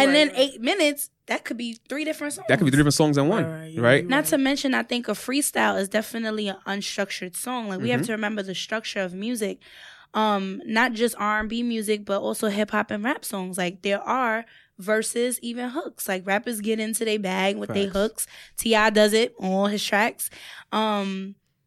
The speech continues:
Speaker 2: and then we have where you have songs where they go off for three minutes.
Speaker 3: Yeah, facts.
Speaker 2: And
Speaker 1: Okay.
Speaker 2: it, there's just them spitting bars. I
Speaker 1: Right, right.
Speaker 2: mean, there's a difference. So
Speaker 1: Yeah.
Speaker 3: There's
Speaker 1: Yeah.
Speaker 3: another reason too. Um, I have a,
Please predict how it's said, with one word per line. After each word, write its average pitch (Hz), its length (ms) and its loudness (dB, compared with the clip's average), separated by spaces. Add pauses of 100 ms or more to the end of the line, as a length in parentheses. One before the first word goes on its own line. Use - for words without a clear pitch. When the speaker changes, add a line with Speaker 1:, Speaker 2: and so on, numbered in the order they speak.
(420)
Speaker 2:
and 226 180 4
then 220 100 2
we 240 120 0
have 220 380 -2 (380)
where 190 220 -4
you 202 140 -4
have 202 160 -2
songs 214 340 -8
where 208 80 -6
they 214 140 -4
go 190 260 -4
off 285 100 -6
for - 120 -6
three 180 180 -8
minutes. - 460 -8
Speaker 3:
Yeah, 104 240 -4
facts. 101 360 -10
Speaker 2:
And 202 120 -6
Speaker 1:
Okay. 202 80 -6
Speaker 2:
it, 202 80 -10
there's 202 180 0
just 214 460 0
them 208 200 2
spitting 214 380 0
bars. 180 400 -6
I 170 40 -6
Speaker 1:
Right, 190 40 -2
right. 202 80 -2
Speaker 2:
mean, 202 480 -4 (440)
there's 214 200 0
a 233 60 0
difference. 208 840 -4
So - 200 -6
Speaker 1:
Yeah. 294 300 -4
Speaker 3:
There's 156 200 6
Speaker 1:
Yeah. 214 80 8
Speaker 3:
another 165 260 6
reason 135 320 4
too. 120 260 6
Um, 107 360 -2 (1040)
I - 20 -2
have 165 120 8
a, 117 120 4